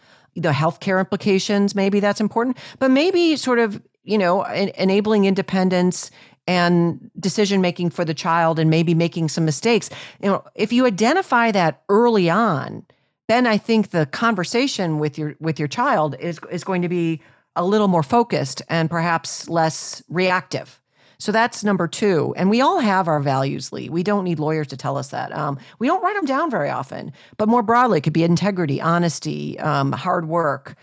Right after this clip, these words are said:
professionalism, whatever it is in your family. I mean, uh, you know, mine are very particular with my kids. I, I, I,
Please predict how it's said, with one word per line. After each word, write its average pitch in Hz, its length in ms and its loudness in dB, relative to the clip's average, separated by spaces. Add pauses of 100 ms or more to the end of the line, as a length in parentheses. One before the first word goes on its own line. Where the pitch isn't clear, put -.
(240)
professionalism, 170 640 0
whatever 269 340 2
it 214 80 2
is 190 140 0
in 175 100 -2
your 156 100 0
family. 160 520 -2
I - 60 -2
mean, 151 240 2 (420)
uh, 170 60 0
you 165 80 2
know, 156 80 2
mine 180 260 2
are 202 80 2
very 175 320 0
particular 160 540 -4
with 139 120 -6
my 143 140 -2
kids. 127 300 -6
I, 147 100 0
I, 165 400 -2
I, 180 160 0